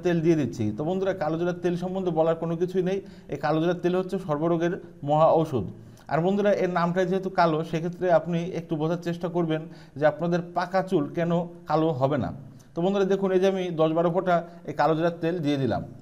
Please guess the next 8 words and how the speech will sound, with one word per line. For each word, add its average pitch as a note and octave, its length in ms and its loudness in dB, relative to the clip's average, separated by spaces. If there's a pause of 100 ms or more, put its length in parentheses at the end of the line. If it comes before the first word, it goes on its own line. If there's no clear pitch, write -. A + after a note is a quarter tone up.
(240)
এরপরে E3+ 300 2
বন্ধুরা, G3 300 4
আপনারা F3 200 0
যেটা F3 260 0
করবেন E3+ 220 4 (100)
সেটা E3+ 200 2
হচ্ছে F#3 220 0 (440)
আপনারা E3+ 300 4